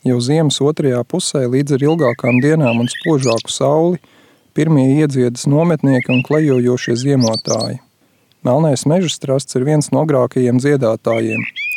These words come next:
kas dažkārt dzirdams dziedam jau februāra rīta krēslā, īpaši pilsētās ar to īpatnējo temperatūras un mākslīgā apgaismojuma mikroklimatu. Jau marta otrajā pusē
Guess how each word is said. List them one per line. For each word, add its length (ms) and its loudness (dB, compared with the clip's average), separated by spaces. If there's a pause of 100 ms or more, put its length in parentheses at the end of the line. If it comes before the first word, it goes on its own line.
kas 160 -4
dažkārt 400 -2
dzirdams 480 -2
dziedam 320 2
jau 160 2
februāra 560 0
rīta 400 -4
krēslā, 540 -2 (500)
īpaši 400 -2
pilsētās 680 -2
ar 20 -8
to 160 -2 (140)
īpatnējo 580 0
temperatūras 720 0
un 140 2
mākslīgā 560 -2
apgaismojuma 880 0
mikroklimatu. 880 -4 (560)
Jau 160 0
marta 400 0
otrajā 460 -2
pusē 400 -2